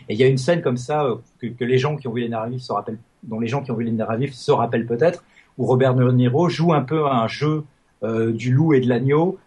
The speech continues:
avec la fille de Nick Nolte qui est jouée par Juliette Lewis, qui à l'époque du film devait avoir quatorze ans à tout casser. Et il y a une scène très troublante où, euh, De Niro est seul avec elle et, euh,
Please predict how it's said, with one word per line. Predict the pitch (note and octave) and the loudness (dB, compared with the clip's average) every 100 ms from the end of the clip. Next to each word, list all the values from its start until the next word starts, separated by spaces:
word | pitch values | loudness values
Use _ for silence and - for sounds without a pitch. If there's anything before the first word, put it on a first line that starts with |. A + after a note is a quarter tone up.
| - | -6
avec | A2 A#2+ | -4 0
la | B2+ | 0
fille | - - F#3+ E3+ G#2+ G2 | -2 -2 0 2 0 -2
de | A2+ | -2
Nick | A#2+ A#2+ | -2 0
Nolte | E3 E3+ - | -2 -2 -6
qui | A2+ | -8
est | |
jouée | G2+ D#3+ | -2 -2
par | D3 A#2 | 0 -2
Juliette | - C3 B2+ | 0 0 2
Lewis, | B2 G#2+ | 0 0
qui | - A#2+ | -4 0
à | |
l'époque | A#2 A#2+ C3 | 0 0 -2
du | A#2+ | -2
film | A#2 E3+ | -4 -2
devait | B2 A2+ | 0 0
avoir | A2 C#3 | -2 -4
quatorze | - B2+ C3+ A#2+ | -4 -4 -4 -2
ans | A#2 | -4
à | G#2+ | -4
tout | - | -6
casser. | A2 - E3+ - _ - | -6 -4 -6 -8 _ -2
Et | A#2 | 2
il | |
y | |
a | |
une | B2+ | 4
scène | B2+ A#2+ | 2 -2
très | - D#3+ | -2 -4
troublante | - C3+ C3 E3+ F#3+ - _ _ _ - | -4 -2 0 0 -2 -8 _ _ _ -4
où, | B2 | 0
euh, | A#2+ A2+ | 2 2
De | C3 | 2
Niro | C3 C#3 C#3+ D#3 | 2 2 2 2
est | C3 G#2 G#2 G2+ | 0 0 -6 -10
seul | - E3+ D#3 | -4 0 0
avec | A#2+ G#2 D#3+ | 0 -4 -2
elle | F3+ E3+ B2 _ _ | -2 -2 -8 _ _
et, | C3+ E3 | -4 2
euh, | D#3 A#2 A2 G#2+ G#2+ G#2 | 2 2 0 -2 -2 -4